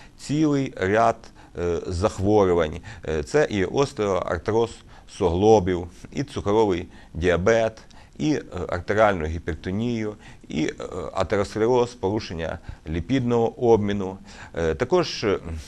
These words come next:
розлади, е, розлади, е, шлунку, це і,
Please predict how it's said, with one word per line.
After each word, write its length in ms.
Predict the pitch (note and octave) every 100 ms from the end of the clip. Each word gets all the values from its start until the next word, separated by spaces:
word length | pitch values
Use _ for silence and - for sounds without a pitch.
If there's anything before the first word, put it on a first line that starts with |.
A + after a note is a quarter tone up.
| E2+ F2+
розлади, 580 | F#2+ C3+ B2+ A2+ G#2+
е, 560 | F#2 - - - - F2
розлади, 540 | G2+ B2+ G#2 G2 F#2+ - -
е, 240 | E2 D#2+ D#2+ D2+ C#2 C#2 D2 C#2+ C#2 B1+ A#1+ A1
шлунку, 600 | D#2+ - B2+ C3 A2 A2 - - -
це 280 | - C3+ - - - - -
і, 180 | A#2